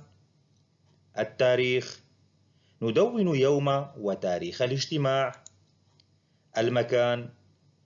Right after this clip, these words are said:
لا بد لك عزيزي الطالب من تحديد مكان الاجتماع. أسماء الحاضرين: نكتب أسماء الحضور. أسماء المعتذرين:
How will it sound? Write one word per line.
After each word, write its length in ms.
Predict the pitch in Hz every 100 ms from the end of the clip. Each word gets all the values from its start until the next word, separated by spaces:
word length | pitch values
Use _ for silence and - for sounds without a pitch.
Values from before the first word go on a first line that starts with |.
| _ _
لا 200 | 92 143
بد 260 | 208 196 123
لك 240 | 123 123
عزيزي 500 | 120 101 104 117 104
الطالب 540 | 110 - 113 110 110 101 - -
من 180 | 98
تحديد 600 | 95 - - 101 104 104
مكان 360 | 101 78 87 87
الاجتماع. 720 | 110 135 - 98 87 85 80 - _ _ _ _ _ _ _ _ _ _ -
أسماء 440 | 143 - 139 180 185
الحاضرين: 680 | - 165 143 135 95 71 - _ _ _ _ _ -
نكتب 360 | 107 120 - 120
أسماء 540 | 123 - - 92 -
الحضور. 600 | 127 131 156 131 127 - - _ - _ _ _ _ _ _ _ -
أسماء 500 | 110 - 110 123 156
المعتذرين: 920 | 147 151 165 151 147 143 143 139